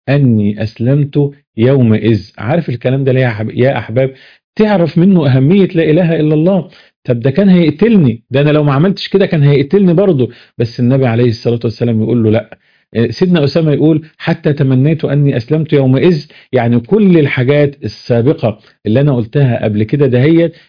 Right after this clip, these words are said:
"كأني أنا لغيتها، الأعمال والخير اللي أنا فعلته كله ده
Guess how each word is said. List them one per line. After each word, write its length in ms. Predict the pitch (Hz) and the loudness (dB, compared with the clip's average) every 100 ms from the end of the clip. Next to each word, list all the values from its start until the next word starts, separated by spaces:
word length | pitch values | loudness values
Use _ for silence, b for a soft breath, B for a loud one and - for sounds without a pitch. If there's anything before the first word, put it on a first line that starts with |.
| _ | _
"كأني 640 | - 117 170 151 127 120 | -4 0 2 2 2 0
أنا 140 | 143 139 | 0 2
لغيتها، 480 | 120 147 160 151 117 | 2 0 -2 -2 -2
الأعمال 600 | 107 107 120 147 147 143 B - | -2 -2 0 2 0 -4 B -4
والخير 480 | 110 104 156 165 139 | -4 -2 0 2 2
اللي 140 | 131 | 2
أنا 120 | 143 | 0
فعلته 400 | 139 123 143 143 | 0 -2 -4 -4
كله 260 | 120 165 151 | -2 0 2
ده 200 | 156 | 0